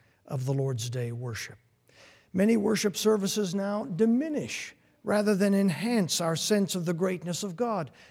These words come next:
They fail to convey to the heart either the seriousness of salvation or the true glory and wonder of it. They inspire neither true devotion nor deep gratitude.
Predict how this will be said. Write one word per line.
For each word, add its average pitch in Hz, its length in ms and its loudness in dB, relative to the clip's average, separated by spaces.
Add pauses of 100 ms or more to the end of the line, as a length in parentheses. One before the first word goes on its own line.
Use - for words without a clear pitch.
They 202 180 2
fail 208 580 2
to 180 180 4
convey 185 720 4
to 151 140 0
the 160 120 2
heart 175 440 0 (560)
either 180 320 2
the 160 120 -2
seriousness 269 880 0
of 233 140 -4
salvation 233 760 -2 (360)
or 240 240 2
the 226 100 2
true 247 300 0
glory 262 560 0
and 262 180 -2
wonder 277 460 0
of 110 140 -6
it. - 140 -20 (540)
They 247 220 2
inspire 220 640 2
neither 202 400 0
true 202 260 -2
devotion 247 720 -2 (300)
nor 240 220 0
deep 202 280 -2
gratitude. 117 760 -6